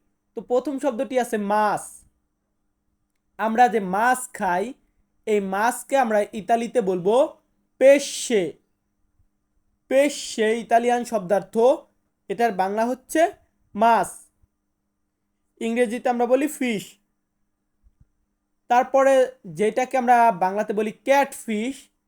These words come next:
ক্যাটফিশ, এটাকে আমরা ইতালিয়ান ভাষাতে বলবো পেশে গাত্তো। পেশে গাত্তো মানে হচ্ছে ক্যাটফিশ।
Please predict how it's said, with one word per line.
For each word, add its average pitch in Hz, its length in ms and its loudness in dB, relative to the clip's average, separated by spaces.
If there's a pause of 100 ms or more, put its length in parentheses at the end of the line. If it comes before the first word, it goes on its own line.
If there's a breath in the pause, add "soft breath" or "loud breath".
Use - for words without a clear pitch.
(640)
ক্যাটফিশ, 269 800 -2 (680)
এটাকে 262 360 -2
আমরা 240 580 2
ইতালিয়ান 247 500 -2
ভাষাতে 208 340 -6
বলবো 202 500 0 (580)
পেশে 262 440 2
গাত্তো। 220 760 0 (840)
পেশে 226 440 -2
গাত্তো 240 720 0 (680)
মানে 226 200 -2
হচ্ছে 269 480 0 (360)
ক্যাটফিশ। 254 680 -2